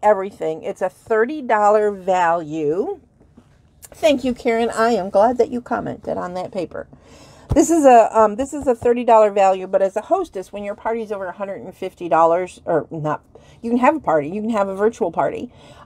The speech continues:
um, or your order is over a hundred fifty dollars, you get to pick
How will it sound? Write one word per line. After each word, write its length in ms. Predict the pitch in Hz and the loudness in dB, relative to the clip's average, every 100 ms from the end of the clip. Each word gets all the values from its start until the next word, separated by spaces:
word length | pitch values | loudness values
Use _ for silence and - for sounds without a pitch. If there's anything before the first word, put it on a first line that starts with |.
| - | 0
um, 260 | 185 175 - | 4 4 6
or 160 | 214 | 6
your 180 | 240 294 | 6 2
order 540 | - 262 247 233 233 427 _ - | 4 6 6 6 4 2 _ -2
is 160 | 214 214 | 0 2
over 160 | 202 | 0
a 40 | 220 | 0
hundred 240 | 233 214 | -4 -6
fifty 260 | - 226 220 | -8 -8 -2
dollars, 300 | 185 160 156 | 0 0 -2
you 100 | 233 | -6
get 160 | 240 - | -6 -6
to 100 | 208 | -6
pick 580 | - 247 190 - - | -6 -4 -4 -4 -20